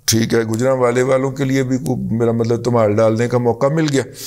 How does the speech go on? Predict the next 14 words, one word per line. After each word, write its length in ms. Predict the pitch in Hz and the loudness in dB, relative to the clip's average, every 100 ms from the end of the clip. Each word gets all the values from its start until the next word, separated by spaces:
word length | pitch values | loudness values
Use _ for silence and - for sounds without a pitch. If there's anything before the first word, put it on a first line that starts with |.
| - - - - - _ _ _ - - - | -16 -20 -20 -20 -20 _ _ _ -18 -16 -2
और 160 | 120 120 | 0 0
उनका 240 | 113 110 | -2 0
भी 80 | 104 | 0
मौका 340 | 101 98 98 | 0 0 -2
मिल 180 | 95 98 | -2 -6
गया। 180 | 110 110 - - _ - | -4 -4 -4 -20 _ -2
आहा 240 | 120 107 92 | 0 0 -2
हा 140 | 92 | -4
हा। 220 | 82 - - - - - - - | -6 -10 -14 -14 -12 -14 -8 0
ये 420 | 135 151 220 254 | 0 2 0 0
दुनिया 720 | 208 135 120 160 185 214 208 | 0 -2 0 0 2 2 0
की 760 | 202 - 175 180 196 196 202 170 | -2 -6 -4 0 0 -2 -6 -4
मालूम 920 | 131 131 131 131 123 123 147 185 190 | 0 2 4 2 0 0 2 2 2
तरीन 720 | 190 151 131 131 135 139 143 | 0 -2 0 2 2 0 -2